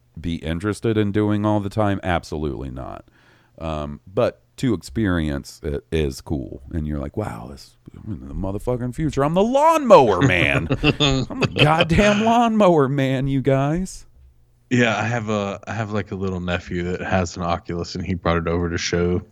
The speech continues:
Speaker 2: the kids and me. And I, I admit it was neat. Like, it wasn't, I don't know. Like, I can see where it, we're not all the way there. It's not, it,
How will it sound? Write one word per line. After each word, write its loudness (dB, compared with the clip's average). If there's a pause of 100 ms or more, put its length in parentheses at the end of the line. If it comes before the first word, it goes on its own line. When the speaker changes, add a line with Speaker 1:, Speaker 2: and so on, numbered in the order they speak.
(140)
Speaker 2:
the 0
kids 0
and -2
me. -2
And -4 (500)
I, 4
I 2
admit 4
it 4
was 4
neat. 2 (200)
Like, -10
it -8
wasn't, -4 (1800)
I 2
don't -4
know. -6
Like, -4
I 2
can -4
see -2
where -2 (360)
it, 0
we're 4
not 2
all 0
the -4
way -2
there. -4
It's -2
not, 0
it, -10